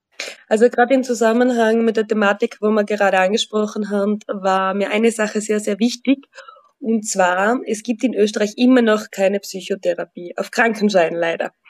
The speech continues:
Es ist so, wenn man Fuß gebrochen hat, dann kann man quasi zum Arzt gehen. Wenn man aber psychische Erkrankung hat, dann gibt es zwar Kontingentplätze, aber die sind begrenzt.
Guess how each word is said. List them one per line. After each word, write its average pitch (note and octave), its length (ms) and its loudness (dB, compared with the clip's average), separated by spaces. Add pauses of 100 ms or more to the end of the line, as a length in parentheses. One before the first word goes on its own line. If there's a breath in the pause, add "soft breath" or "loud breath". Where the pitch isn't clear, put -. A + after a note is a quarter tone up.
(280 loud breath)
Es G3 120 -2
ist G#3+ 220 -2
so, A#3 180 6
wenn A#3+ 120 2
man G#3+ 120 2
Fuß D4 240 2
gebrochen C4 640 4
hat, A#3+ 240 4
dann A3 140 -2
kann G#3+ 200 2
man G#3 120 0
quasi G3+ 280 -2
zum G#3 180 -2
Arzt G3+ 380 0
gehen. A#3+ 400 4
Wenn G#3 160 4
man G#3+ 140 4
aber G3+ 240 2
psychische A3+ 480 0
Erkrankung G3 640 0
hat, A3+ 180 2 (380 loud breath)
dann G#3 100 -2
gibt G#3+ 220 -2
es G#3+ 100 -4
zwar G3+ 140 2
Kontingentplätze, G3+ 1040 -2
aber F#3+ 100 -4
die F#3+ 120 -6
sind G3 200 -12
begrenzt. F3+ 600 -10